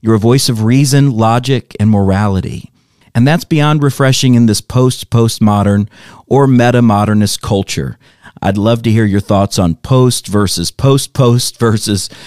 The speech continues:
meta-modernism. It must be strange navigating the complexities of fame on a worldwide platform, and I, for one, am appreciative that you do so with grace and kindness, even when in strong disagreement.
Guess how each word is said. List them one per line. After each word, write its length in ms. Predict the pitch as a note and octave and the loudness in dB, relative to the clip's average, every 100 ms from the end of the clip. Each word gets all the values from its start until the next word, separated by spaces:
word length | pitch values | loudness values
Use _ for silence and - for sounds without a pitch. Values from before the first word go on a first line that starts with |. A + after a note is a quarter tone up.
| - - | -12 0
meta-modernism. 1120 | A2 A#2+ A#2 A2 A2+ A2 G#2+ G2+ F#2+ F#2+ F#2 _ - _ _ _ _ | 2 2 2 2 2 2 2 0 0 -2 -4 _ -20 _ _ _ _
It 160 | C3+ C3+ | -2 0
must 260 | E3+ - | -2 -2
be 100 | F3+ | -2
strange 680 | E3+ - D3 B2+ G#2 G2+ A#2 | -2 -2 0 0 0 0 0
navigating 640 | A#2+ B2+ B2 A2+ A#2 A2+ | 0 0 0 0 2 2
the 80 | G2+ | 0
complexities 840 | - G#2 - C#3 - - A2 G#2 | 0 -2 0 -4 -2 -2 -2 -2
of 80 | G2+ | -4
fame 420 | - A#2+ A#2 G2 | -4 -2 0 2
on 140 | F2+ F2+ | 0 0
a 40 | |
worldwide 520 | F2+ G2 F2 F#2+ F2 | 0 0 -2 -2 -4
platform, 720 | - F2+ - - D#2+ D2 D2 E2 _ | -4 -6 -6 -8 -6 -6 -8 -12 _
and 120 | F#2+ G#2 | -4 -2
I, 260 | A2 A#2+ | 0 0
for 160 | - G#2+ | -2 -2
one, 400 | G2 F#2 F2+ F2+ - - _ _ | 0 2 0 -4 -14 -20 _ _
am 120 | A2 G2+ | 0 0
appreciative 1000 | - - C#3 C#3 C3 G2+ E2 E2+ - F2+ | -2 -2 0 0 0 0 -2 -6 -8 -10
that 160 | F2 | -6
you 100 | F#2+ | -6
do 240 | E2 A2+ B2 | -2 0 0
so 280 | - G#2 F2+ | 0 0 0
with 240 | F2 - | -4 -4
grace 420 | G#2 G2+ G2 - | -2 0 -2 -4
and 160 | G2 - | -6 -4
kindness, 640 | G2 F2+ D#2+ D2+ - - _ _ _ _ | -4 -2 -4 -6 -10 -14 _ _ _ _
even 380 | A#2 B2+ C#3 B2+ | -2 0 2 2
when 160 | A2+ G#2+ | 2 2
in 120 | G2+ | 0
strong 440 | - - G2+ F#2+ | -2 -2 0 0
disagreement. 720 | E2+ F2 - D#2+ D#2+ D2+ C2+ | 0 -2 -4 -4 -4 -4 -8